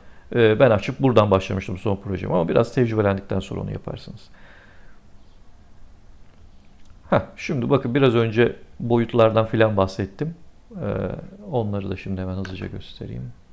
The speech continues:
Evet, bir nolu linke biraz önce şuradan, e, tıkladık. E, Quick Build sayfasına. Bakın burada aslında sıfırdan, e, ne, hangi satırları çağıracağımıza kadar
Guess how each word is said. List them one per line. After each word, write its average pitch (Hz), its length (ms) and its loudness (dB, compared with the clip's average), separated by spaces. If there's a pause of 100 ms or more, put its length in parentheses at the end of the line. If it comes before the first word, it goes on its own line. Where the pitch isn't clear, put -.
(1300)
Evet, 117 480 4 (100)
bir 160 220 6
nolu 113 440 2
linke 117 400 0
biraz 117 200 2
önce 98 200 0
şuradan, 98 440 -2
e, 101 380 -6 (460)
tıkladık. 113 1000 -2 (720)
E, 107 260 0 (100)
Quick 117 340 0
Build 104 140 2
sayfasına. 107 920 -2 (280)
Bakın 196 240 2
burada 160 160 4
aslında 160 240 4
sıfırdan, 143 600 2 (300)
e, 120 80 8 (520)
ne, 160 160 0
hangi 160 240 4
satırları 131 500 2
çağıracağımıza 120 720 6
kadar 107 760 2